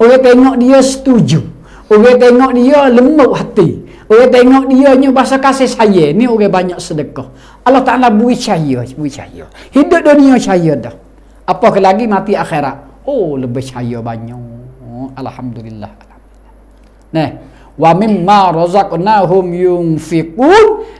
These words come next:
daripada apa yang rezeki hak Tuhan beri kepada kamu, banyaklah kamu sedekah.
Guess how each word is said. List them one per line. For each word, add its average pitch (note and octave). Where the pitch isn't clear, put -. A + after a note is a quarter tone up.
daripada F3
apa F#3+
yang F#3+
rezeki F#3+
hak D4
Tuhan G#3
beri G#3+
kepada G3+
kamu, G#3+
banyaklah D#3
kamu C3+
sedekah. A#2